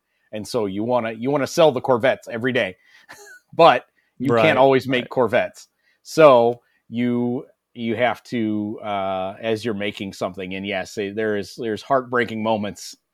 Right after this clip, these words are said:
Speaker 1: <laughs> when, and they happen more often than you think.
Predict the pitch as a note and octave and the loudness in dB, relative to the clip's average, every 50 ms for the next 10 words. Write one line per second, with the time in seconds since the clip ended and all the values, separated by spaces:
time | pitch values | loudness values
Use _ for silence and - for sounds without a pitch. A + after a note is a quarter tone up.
0 | _ _ _ _ _ _ _ _ _ _ _ F3 D3+ B2 A#2 G#2+ A2 A#2+ A#2+ A#2 | _ _ _ _ _ _ _ _ _ _ _ -2 -2 -2 -2 -2 -4 -4 -2 0
1 | B2 C#3 D3 - D#3 D3+ C#3+ - D#3 C3+ B2+ B2+ C3 B2+ C3 C3+ C3 - - C3 | 0 0 0 0 0 0 0 0 -2 -2 0 0 2 4 6 4 4 2 -4 -8
2 | B2 B2 A#2+ A#2+ A#2 A#2 A2 - B2+ A2+ G#2 - - | -6 -6 -6 -6 -6 -6 -4 -4 -4 -4 -4 -8 -14